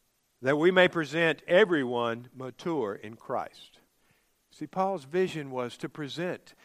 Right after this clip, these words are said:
people mature in Christ. If we are mature in Christ, it doesn't mean that we've gotten old. It doesn't mean that we've been attending church for forty, fifty years.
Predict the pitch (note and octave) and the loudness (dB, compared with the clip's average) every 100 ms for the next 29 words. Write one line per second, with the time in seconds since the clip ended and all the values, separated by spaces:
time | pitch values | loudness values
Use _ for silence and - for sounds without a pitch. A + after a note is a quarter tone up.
0 | _ - F3+ D3+ C#3 C#3 - - A3+ F3+ | _ -8 -6 -4 -4 -6 -10 -8 -6 -6
1 | D3 - F#3 A#2+ - - _ _ _ _ | -8 -12 -12 -12 -18 -20 _ _ _ _
2 | _ _ _ _ _ _ _ _ _ _ | _ _ _ _ _ _ _ _ _ _
3 | _ _ - F#3 C4 B3+ G#3+ F#3 - B3+ | _ _ -2 2 6 10 10 8 2 4
4 | C#4 A#3 F#3 D#3+ G#3 A#3+ A#3+ D3+ - - | 6 8 6 4 6 8 8 6 2 -12
5 | _ _ _ _ _ _ _ _ _ _ | _ _ _ _ _ _ _ _ _ _
6 | C#3 D3 F#3 E3 C#3+ G3+ F#3+ C#3+ C3 C3+ | 0 8 8 8 2 0 0 -4 2 2
7 | G#2+ A2+ E3+ D3 C3+ _ _ _ _ _ | 2 0 -2 -2 -10 _ _ _ _ _
8 | _ _ _ _ _ _ _ _ _ _ | _ _ _ _ _ _ _ _ _ _
9 | _ _ - _ _ _ C3 F3 E3 D3 | _ _ -20 _ _ _ 4 6 6 6
10 | F3+ G#3 D#3+ D3+ D3+ C#3+ C3 E3 D3+ C3+ | 4 6 2 2 2 2 0 0 0 -2
11 | E3+ E3+ - C#3+ - D#3+ D3+ C#3 C3+ - | 0 0 -2 -4 0 2 2 0 -4 -6
12 | D3+ D3 C3 B2+ F3+ F3+ D#3 - | -6 -4 -4 -2 -2 -2 -8 -16